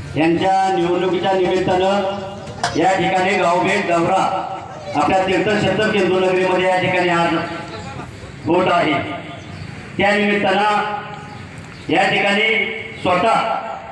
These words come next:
शिरूर लोकसभा मतदारसंघाचे अधिकृत उमेदवार आपल्या शरदचंद्रजी पवार साहेबांच्या पक्षाचे अधिकृत उमेदवार डॉक्टर अमोल कोल्हे साहेब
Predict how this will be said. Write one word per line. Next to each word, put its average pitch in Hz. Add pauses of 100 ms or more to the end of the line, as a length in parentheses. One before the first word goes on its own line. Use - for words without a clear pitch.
(160)
शिरूर 202
लोकसभा 196
मतदारसंघाचे 180
अधिकृत 226
उमेदवार 196 (920)
आपल्या 202 (140)
शरदचंद्रजी 202
पवार 202
साहेबांच्या 190
पक्षाचे 190
अधिकृत 190
उमेदवार 196 (540)
डॉक्टर 175
अमोल 196
कोल्हे 196
साहेब 202